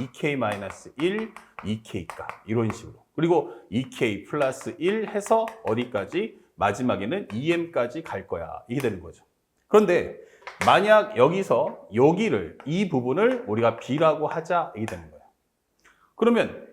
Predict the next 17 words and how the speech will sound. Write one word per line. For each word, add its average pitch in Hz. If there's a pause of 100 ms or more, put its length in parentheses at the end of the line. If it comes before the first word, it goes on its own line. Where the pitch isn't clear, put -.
현재 233
여기까지 160
한번 123
보세요. 95 (1200)
현재 233
시-, -
현재 226
우리가 175
알고 139
있는 165
A의 180
개수는 175
K다라고 143
하는 185
말의 123
의미가 123
뭐냐면 120